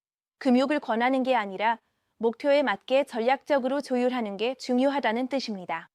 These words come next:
네 번째 단점은 성욕 저하 또는 민감도 감소입니다. 역설적으로 너무 자주 사정을 하면 뇌의 보상 체계가 둔감해질 수 있습니다. 매일 같은 방식으로 자극하면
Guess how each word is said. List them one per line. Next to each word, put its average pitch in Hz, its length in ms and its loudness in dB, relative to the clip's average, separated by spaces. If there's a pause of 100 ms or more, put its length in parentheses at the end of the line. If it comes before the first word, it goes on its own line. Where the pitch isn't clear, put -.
(1040)
네 233 180 0
번째 254 420 0
단점은 226 640 -4
성욕 330 440 -4
저하 240 320 -2
또는 247 360 0
민감도 214 560 -4
감소입니다. 220 880 -4 (1000)
역설적으로 226 920 0 (200)
너무 226 280 0
자주 247 280 -6
사정을 269 380 -2
하면 233 400 -4 (180)
뇌의 233 360 4
보상 262 400 0
체계가 220 460 -4
둔감해질 240 680 0
수 247 200 -8
있습니다. - 600 -8 (960)
매일 254 300 2
같은 285 320 -2
방식으로 262 540 2
자극하면 240 720 -4